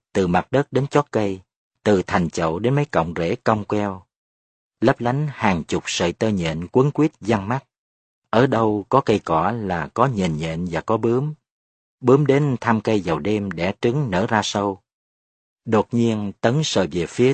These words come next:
túi quần, sờ cái bóp phơi. "Đủ tiền lắm, tại sao ta không đi Bình Phước để thăm cái ông già sáng tác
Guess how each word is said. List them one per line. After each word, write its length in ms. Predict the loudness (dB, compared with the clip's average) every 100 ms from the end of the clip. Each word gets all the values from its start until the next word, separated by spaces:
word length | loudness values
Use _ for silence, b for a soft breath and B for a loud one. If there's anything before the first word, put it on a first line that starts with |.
| 4
túi 140 | 4 4
quần, 340 | 2 -2 -4 -12 -14
sờ 260 | -4 -4
cái 120 | -2 0
bóp 120 | 0
phơi. 380 | 0 -2 -4 -8 _ _ _ _ _ _ _
"Đủ 240 | 0 2 2
tiền 240 | 2 0
lắm, 380 | 0 -2 -2 -4 -2
tại 140 | -2
sao 180 | -2 -4
ta 120 | -4
không 220 | -2 -2
đi 120 | -2
Bình 220 | -2 -4 -4
Phước 280 | 0 0 0
để 120 | -6 -4
thăm 220 | -4 -2
cái 120 | -2
ông 180 | -2 -2
già 220 | -4 -4
sáng 260 | -4 -4 -2
tác 220 | -2 -4